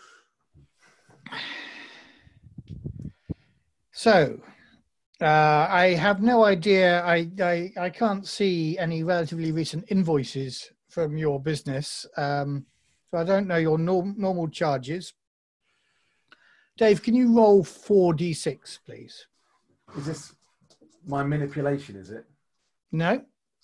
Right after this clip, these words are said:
Speaker 1: Your
Speaker 2: Okay.
Speaker 1: manipulation is three D six.
Speaker 2: Oh, that's true. I get a bonus dice then. Um, is,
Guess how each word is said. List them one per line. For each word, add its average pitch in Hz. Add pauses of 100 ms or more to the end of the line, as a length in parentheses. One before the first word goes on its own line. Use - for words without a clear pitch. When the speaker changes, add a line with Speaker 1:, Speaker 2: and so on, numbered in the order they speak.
(160)
Speaker 1:
Your 170
Speaker 2:
Okay. 175
Speaker 1:
manipulation 165
is 143
three 190
D 117
six. - (1120)
Speaker 2:
Oh, 185
that's 185
true. 139 (720)
I 135
get 151
a 147
bonus 139
dice 120
then. 117 (460)
Um, 139
is, 156